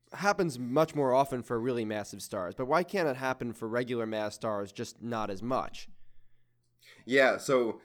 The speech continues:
Speaker 2: the thought is that you need <clears throat> a star pass a certain mass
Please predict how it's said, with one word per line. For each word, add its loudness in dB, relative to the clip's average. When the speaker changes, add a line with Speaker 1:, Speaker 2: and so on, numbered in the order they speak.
Speaker 2:
the 2
thought -2
is 0
that 0
you 0
need -2
<clears throat> -20
a 4
star 2
pass 2
a -4
certain -2
mass -2